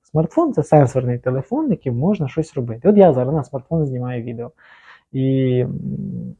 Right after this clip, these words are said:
його можна з додатку, е, завантажувати на нього можна додатки з Play Market. Play Market —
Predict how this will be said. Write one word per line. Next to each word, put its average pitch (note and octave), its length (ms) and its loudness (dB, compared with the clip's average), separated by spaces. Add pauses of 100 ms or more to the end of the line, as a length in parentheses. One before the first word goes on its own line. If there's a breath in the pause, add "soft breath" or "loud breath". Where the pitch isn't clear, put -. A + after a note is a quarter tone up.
його F#3+ 240 6
можна E3+ 400 0
з - 80 -10
додатку, B2+ 500 -8 (440)
е, C3+ 540 -10 (640)
завантажувати D3 640 4
на C#3 80 0
нього C3+ 160 -2
можна C3 220 -4
додатки F3+ 460 -2
з - 120 -10
Play D3 180 6
Market. A#2 340 -8
Play F3+ 300 0
Market — C4 260 -2